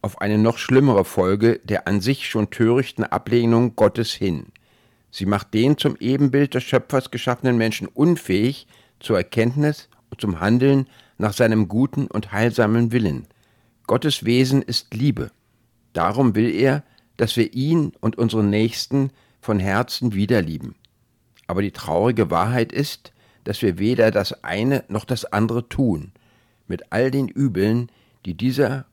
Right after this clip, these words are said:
unserer Lieblosigkeit und Selbstsucht folgen. Wie gut, dass der Herr Christus uns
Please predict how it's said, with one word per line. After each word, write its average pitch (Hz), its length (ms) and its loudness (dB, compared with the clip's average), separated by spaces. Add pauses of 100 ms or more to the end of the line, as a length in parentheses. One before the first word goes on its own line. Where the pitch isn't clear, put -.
(160)
unserer 107 320 -2
Lieblosigkeit 120 920 0
und 98 100 0
Selbstsucht 101 680 -4
folgen. 85 540 2 (800)
Wie 147 180 -2
gut, 135 400 -2 (160)
dass - 220 -8
der 104 100 -2
Herr 95 140 -2
Christus - 720 -4 (500)
uns 117 560 2